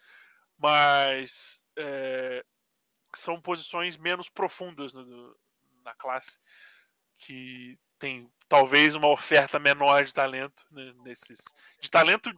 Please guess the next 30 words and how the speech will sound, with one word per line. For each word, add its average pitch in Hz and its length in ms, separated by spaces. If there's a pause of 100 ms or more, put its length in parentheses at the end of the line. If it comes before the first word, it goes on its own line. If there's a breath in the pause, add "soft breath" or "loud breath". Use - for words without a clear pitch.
(160)
né, 175 180
talento 147 560
elite, 135 380
talento 117 320
de - 60
alto 123 240
nível, 117 320
né, 123 140 (480 soft breath)
pelo 139 180
menos 139 240
no 143 140
primeiro 139 320
momento. 117 320 (680 loud breath)
E 311 120
como 294 240
a - 20
gente 233 120
já - 60
tá 185 120
falando 175 260
de 190 80
ataque, 196 400
vamos 156 220
continuar 139 400
aqui 135 180
no 147 80
ataque, 143 420
vamos 147 180
continuar 143 600
com 143 480